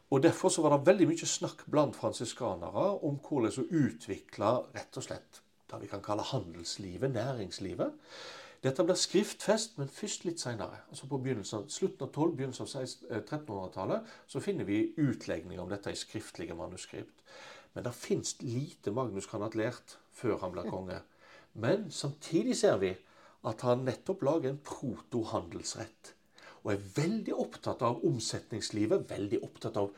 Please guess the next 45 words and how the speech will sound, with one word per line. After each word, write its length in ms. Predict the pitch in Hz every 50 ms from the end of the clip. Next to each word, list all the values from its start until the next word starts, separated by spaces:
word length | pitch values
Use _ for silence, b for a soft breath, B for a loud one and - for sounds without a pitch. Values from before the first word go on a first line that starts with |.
| B B -
pengevesenet, 840 | - 143 143 151 160 151 127 - - 92 82 85 - - - 196 196 -
finansvesenet. 960 | 170 143 131 156 123 90 87 - - - 87 87 - - - 156 214 277 277 B B B B B B B B B B B B B B - -
Eh, 100 | 117 -
og 160 | - - 131
det 140 | 139 165 175
indikerer 460 | 190 190 190 - - 160 123 98 104
at 100 | - -
han 80 | 120 117
virkelig 300 | 131 131 - - - 190
har 80 | 175 -
fått 240 | 214 214 214 - 214
en 80 | 214 220 - - _ -
inngående 460 | 208 196 170 131 104 113 120 135 147 127
utdannelse, 540 | - - 95 92 92 - - - 175 220 220 226 B B B B B B -
en 220 | 170 180 190 190 -
i, 140 | - 151 151 - - 185
i, 60 | 165 165 151 147 - - 175
i 60 | 156 147 -
tanker 400 | - 165 175 202 202 - - 120 -
fransiskanerne 720 | 127 120 120 - 143 - - 151 131 113 110 110 110 110
har, 160 | 123 185 202 -
som 80 | 175 143
de 80 | 123
ennå 220 | 131 143 139 143 151
ikke 100 | - 131
har 80 | 123
skriftfest 640 | - - - 170 170 - - - - 90 - - -
i 60 | 104 -
stor 160 | - 107 101 107
grad, 240 | 139 185 208 196 135
men 140 | 113 110 110
som 140 | 113 127 113 -
sirkulerer. 800 | - 135 - - - 147 139 143 127 95 90 - 123 139 143 B B B B
Så 160 | B - 147
jeg 80 | 175 -
ser 160 | - 220 -
for 240 | - - 101 80 87
meg, 140 | 95 98 -
han 160 | - 127 156
har 80 | 160 143 180
hørt 100 | 180 - -
forelesninger, 580 | - 165 202 185 127 98 90 - - - 101 - -
han 100 | 113 135
har 80 | 143
diskutert, 720 | 139 147 147 - - 196 - - 104 95 92 - - -